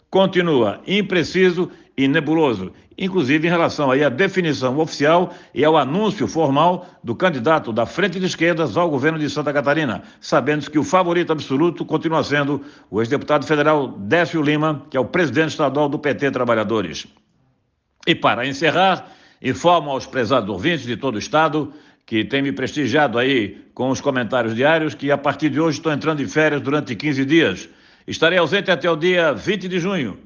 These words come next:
Muito obrigado a todos mais uma vez pelo prestígio da audiência e um grande abraço a todos.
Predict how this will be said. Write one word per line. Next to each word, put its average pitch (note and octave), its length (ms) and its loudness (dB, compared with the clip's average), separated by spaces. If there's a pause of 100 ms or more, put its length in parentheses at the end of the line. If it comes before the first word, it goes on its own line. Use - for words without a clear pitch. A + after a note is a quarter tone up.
(380)
Muito F#3 220 2
obrigado F3 340 4
a D3 60 2
todos E3 320 0
mais E3+ 260 2
uma D#3 140 -2
vez C3 280 0
pelo D3 260 -2
prestígio C3+ 440 -4
da C3 120 0
audiência D#3+ 540 0 (280)
e A#2+ 80 -2
um A#2 60 -2
grande C#3 220 0
abraço C3 280 0
a A2+ 40 0
todos. F#2+ 460 -8